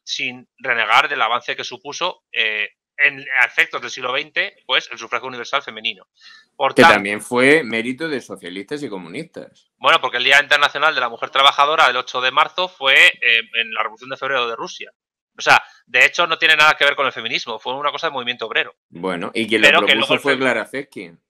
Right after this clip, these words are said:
Speaker 2: además,
Speaker 1: Sí, claro,
Speaker 2: antes.
Speaker 1: o sea, que decir,
Speaker 2: Sí.
Speaker 1: el ocho de marzo no fue un invento del feminismo, fue un
Speaker 2: Para
Speaker 1: invento
Speaker 2: nada.
Speaker 1: de, fue una creación del movimiento obrero ruso, en plena Primera Guerra Mundial. Si quieres, yo voy a ser más heavy. Yo creo que el mayor servicio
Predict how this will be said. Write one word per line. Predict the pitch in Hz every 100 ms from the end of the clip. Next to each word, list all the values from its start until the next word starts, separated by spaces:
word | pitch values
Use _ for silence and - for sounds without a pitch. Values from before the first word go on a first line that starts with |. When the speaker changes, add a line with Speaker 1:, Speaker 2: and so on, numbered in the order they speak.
| _
Speaker 2:
además, | - 92
Speaker 1:
Sí, | -
claro, | 117 156 -
Speaker 2:
antes. | -
Speaker 1:
o |
sea, | 143
que | 131
decir, | 139 -
Speaker 2:
Sí. |
Speaker 1:
el | 135
ocho | 170 196
de |
marzo | 190 214 208
no | 185 190
fue | 180
un | 180
invento | 156 160 131
del |
feminismo, | 120 107 123 120 92 _
fue | 139 156
un | 170
Speaker 2:
Para |
Speaker 1:
invento | 156 85 82 87 -
Speaker 2:
nada. | 80 _ _ _ _
Speaker 1:
de, | - 131
fue | 117 151
una | 170 180
creación | 185 160 139 185
del | 180
movimiento | 143 135 - 151
obrero | 151 151
ruso, | 135 151 - - _ _ _
en | 120 120
plena | 147 160 165 -
Primera | 135 147
Guerra | 131 131
Mundial. | 113 101 107 90 _ _ - - - _ _ _ _ _ _
Si | - 139
quieres, | 135 180 220 - 139
yo | 160 190 131
voy | 156
a | 156
ser | - 139
más | 117 -
heavy. | 98 87 _ _ _ _ _ _ _ _ _
Yo | 123 180
creo | 190 190
que | 175
el |
mayor | 147 135 185
servicio | 190 185 160 123 - 107 95 95